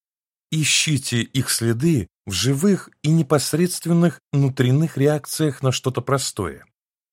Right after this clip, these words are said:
в желании вновь и вновь заниматься каким-то делом, от которого вы никогда не устаёте,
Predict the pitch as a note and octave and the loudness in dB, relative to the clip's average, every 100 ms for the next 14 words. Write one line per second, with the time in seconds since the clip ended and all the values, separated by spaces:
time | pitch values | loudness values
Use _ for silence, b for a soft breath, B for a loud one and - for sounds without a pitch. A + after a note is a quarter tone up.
0 | - G2 D3+ G#3+ A3 F#3+ C#3+ E3 B2+ B2 | -8 -2 0 2 4 4 2 0 0 -2
1 | C#3 G3 C3+ C#3 D3+ D#3+ - C#3+ C#3 C3 | 2 0 0 0 0 0 -2 -4 -4 -4
2 | D3 C3 C#3+ G#2+ D3 F3 E3 C#3 - B2 | -4 -2 -4 -2 0 2 2 -2 -2 -4
3 | - C3 C3+ A2+ G#2 G#2 B2 F3+ E3+ _ | 0 -4 0 0 0 0 0 -2 -2 _
4 | - C3 D3 C3+ B2 G#2+ A2 G2 F#2+ - | -2 0 2 2 0 0 -2 -2 -4 -4
5 | A2+ G#2+ D#2+ - | -4 -4 -6 -12